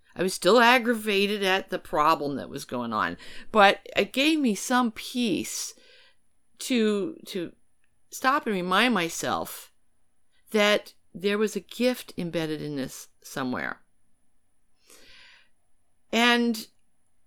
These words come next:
this is like a microcosm of what we're all going through. Everybody has turbulent times,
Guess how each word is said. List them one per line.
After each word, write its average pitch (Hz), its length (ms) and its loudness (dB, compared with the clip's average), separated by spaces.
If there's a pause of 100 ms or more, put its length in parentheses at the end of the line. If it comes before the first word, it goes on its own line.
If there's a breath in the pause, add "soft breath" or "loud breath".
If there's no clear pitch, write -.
(920)
this 392 240 2
is 440 200 -6
like 262 200 -2
a 202 60 2
microcosm 269 1600 -2
of 180 360 0
what 240 160 -2
we're 208 200 -2
all 254 320 -2
going 247 480 0
through. 170 640 0 (360 loud breath)
Everybody 254 600 2
has 175 280 -4 (320 soft breath)
turbulent 254 540 -2
times, 156 760 -2